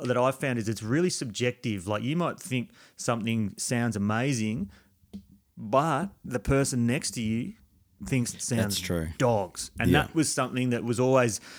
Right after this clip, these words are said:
Speaker 1: a bit difficult to sometimes deal with, and <laughs> so-, sometimes that would really ruin your night.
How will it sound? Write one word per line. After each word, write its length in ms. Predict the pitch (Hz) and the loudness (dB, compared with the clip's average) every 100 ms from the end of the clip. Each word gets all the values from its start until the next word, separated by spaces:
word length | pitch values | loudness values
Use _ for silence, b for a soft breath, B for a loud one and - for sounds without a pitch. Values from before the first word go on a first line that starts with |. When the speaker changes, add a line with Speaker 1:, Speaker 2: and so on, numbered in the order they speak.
| B B | B B
Speaker 1:
a 100 | - | -6
bit 440 | 101 139 135 120 - | 0 0 0 -6 -2
difficult 640 | 135 - 127 135 123 110 _ _ | -2 0 -2 0 0 0 _ _
to 480 | - 120 110 104 95 - - | 0 2 2 0 -2 -10 -4
sometimes 580 | 180 160 147 120 110 - | -2 2 2 4 2 0
deal 280 | 123 120 127 | 4 4 6
with, 280 | 147 185 | 4 2
and 180 | 139 117 | 0 -2
<laughs> 80 | - | 0
so-, 80 | 135 117 - | 0 0 -4
sometimes 640 | - 139 151 143 139 117 | -4 -2 0 2 0 -2
that 200 | - 143 | -2 0
would 140 | 135 117 | 0 0
really 280 | 131 127 | 4 4
ruin 240 | 120 127 123 | 4 4 4
your 120 | 120 | 4
night. 360 | 117 127 170 | 4 4 4